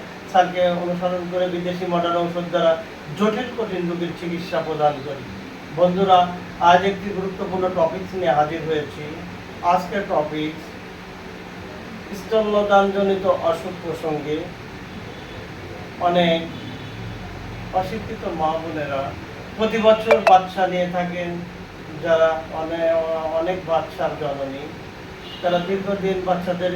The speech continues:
স্তন্যদান করার কারণে স্তন্যদান করতে করতে তাদের শরীর ক্লান্তি হয়ে যায়, অনেক দুর্বল হয়ে যায়, তাদের বিভিন্ন সমস্যার সম্মুখীন হন।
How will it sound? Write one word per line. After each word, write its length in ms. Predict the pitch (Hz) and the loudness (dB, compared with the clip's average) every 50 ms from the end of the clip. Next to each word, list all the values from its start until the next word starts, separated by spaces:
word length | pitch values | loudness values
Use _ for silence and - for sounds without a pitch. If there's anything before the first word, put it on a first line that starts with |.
| 175 175 | -2 -4
স্তন্যদান 640 | - - - 180 175 175 180 180 180 180 170 165 160 - | -4 0 2 2 2 4 2 2 2 2 2 2 0 0
করার 280 | 175 170 160 160 156 151 - | -2 -2 0 0 -2 -2 -2
কারণে 400 | 151 147 143 - 269 139 139 139 139 143 - - - - - - - - - - - - - - - - - - - - - - - - - - - - | -2 -4 -4 -4 -6 -6 -6 -8 -8 -8 -10 -12 -12 -14 -14 -14 -14 -14 -14 -14 -14 -14 -14 -14 -14 -14 -14 -14 -14 -14 -14 -14 -14 -12 -12 -10 -10 -10
স্তন্যদান 680 | - - - 202 196 196 190 196 196 196 190 190 190 190 185 185 - - 170 170 185 190 180 185 180 - 202 | -6 0 4 6 6 8 6 6 8 8 8 8 8 4 0 -2 -6 -8 -8 -6 -4 -4 -4 -4 -4 -4 -6
করতে 260 | 202 190 - - 196 185 180 | -6 -6 -4 -4 -4 -4 -2
করতে 260 | 190 185 185 - 190 180 | -4 -4 -4 -4 -4 -4
তাদের 340 | 180 185 175 175 175 175 175 175 | -2 -2 0 2 2 0 0 0
শরীর 340 | - 185 180 170 170 156 - - | -2 -2 -2 -2 -2 -4 -6 -2
ক্লান্তি 420 | 180 170 175 175 180 - 190 190 | 0 2 2 2 0 -2 -2 -2
হয়ে 260 | 151 151 156 151 147 | 0 0 0 0 0
যায়, 300 | 143 147 151 147 147 151 151 - - | 2 2 2 2 2 0 -2 -2 -4
অনেক 260 | 165 165 165 160 160 156 - - - | -2 0 0 0 -2 -2 -6 -8 -8
দুর্বল 380 | - 196 214 202 196 190 180 170 | -6 -4 -2 2 4 4 4 4
হয়ে 240 | 160 160 160 156 147 - | 2 0 0 0 0 2
যায়, 240 | 151 151 147 151 156 160 175 - - - - - | 4 6 6 4 4 -2 -6 -8 -10 -12 -10 -6
তাদের 280 | - 180 180 180 185 185 - | -4 -2 0 0 0 0 0
বিভিন্ন 300 | 190 196 240 247 220 214 208 190 190 190 196 196 190 185 185 185 185 185 185 - | 0 -2 -2 -2 0 2 2 2 4 4 4 4 4 2 0 -2 -2 -6 -6 -4
সমস্যার 460 | 202 180 185 185 185 180 185 170 165 160 - - - - - - - - - | -2 0 0 0 0 0 0 0 0 -2 -4 -8 -12 -12 -14 -12 -12 -4 0
সম্মুখীন 480 | 269 285 - - 180 143 151 151 143 139 | 0 2 2 2 0 0 -2 -4 -4 -4
হন। 280 | 135 139 139 139 139 | -4 -2 -2 -2 -2